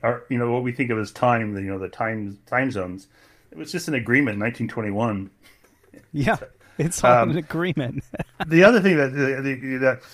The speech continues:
Speaker 1: that makes you think, there's a, another book that I find really important. Um, his thesis is that,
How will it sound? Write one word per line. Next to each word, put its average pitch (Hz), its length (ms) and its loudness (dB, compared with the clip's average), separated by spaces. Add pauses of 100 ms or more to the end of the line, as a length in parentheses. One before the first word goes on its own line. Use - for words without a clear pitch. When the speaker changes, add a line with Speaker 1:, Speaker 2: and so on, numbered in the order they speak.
(380)
Speaker 1:
that - 220 -18
makes 110 180 -8
you 117 60 -8
think, 117 160 -4
there's 110 160 -2
a, 110 140 -2 (100)
another 110 320 0
book - 300 -14
that 101 140 -8
I 101 120 0
find 98 220 -6
really 98 140 -8
important. 101 440 -8 (140)
Um, 95 280 -12 (680)
his 120 200 0
thesis 143 500 -2
is 113 360 -4
that, 110 320 2